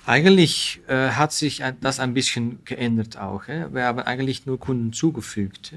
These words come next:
Vorher hatten wir bestimmte Kunden, die sich rein auf die Automatisierung konzentrieren und ich glaube, Frank, von deiner Seite war das auch so. Jetzt sehen wir Kunden, die,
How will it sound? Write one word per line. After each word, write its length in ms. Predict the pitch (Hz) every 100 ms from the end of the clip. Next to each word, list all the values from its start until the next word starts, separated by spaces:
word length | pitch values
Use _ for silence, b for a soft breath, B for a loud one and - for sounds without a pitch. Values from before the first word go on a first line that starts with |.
| 160
Vorher 440 | - 139 131 139
hatten 220 | 131 131
wir 100 | 131
bestimmte 440 | 120 113 135 127 127
Kunden, 340 | - 127 123
die 140 | 120 117
sich 240 | 117 -
rein 320 | 117 120 127
auf 200 | 120 120
die 160 | - 120
Automatisierung 840 | 113 113 110 113 107 110 120 139
konzentrieren 840 | 135 135 - 135 - 147 147 143
und 220 | 135 113 113
ich 100 | 110
glaube, 320 | 120 113 117
Frank, 320 | - 117 117
von 220 | - 117
deiner 260 | 113 117 117
Seite 380 | 117 117 117 123 B B B
war 120 | 117
das 180 | 113 110
auch 240 | 123 120
so. 340 | - 151 156 156 B B B
Jetzt 280 | 127 117 -
sehen 260 | 139 135
wir 100 | 131
Kunden, 420 | 127 - 139 139 135
die, 540 | 135 131 135 139 139